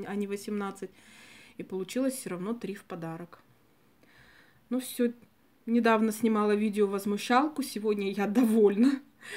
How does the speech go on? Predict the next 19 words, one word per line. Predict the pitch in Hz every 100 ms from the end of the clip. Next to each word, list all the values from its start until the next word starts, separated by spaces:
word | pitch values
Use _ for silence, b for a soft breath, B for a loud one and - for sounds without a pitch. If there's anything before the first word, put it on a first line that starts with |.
| 403 B B B
<laughs> | 240 - - - -
Конечно, | - 214 294 -
мы | 202 190
довольны, | 190 202 202 185
когда | 180 180 185
всё | 180 - 180
идёт, | 170 196 208 - - - -
как | 190 175 - -
мы | 190 190
хотим, | 185 165 - 160
да. | 156 403 415 B B B B -
Ну |
так, | 262 233 - -
так | - -
не | 196
бывает, | 190 196 254 330 320
как | 285 285
мы | 269 269
хотим. | 254 247 - 254 247 240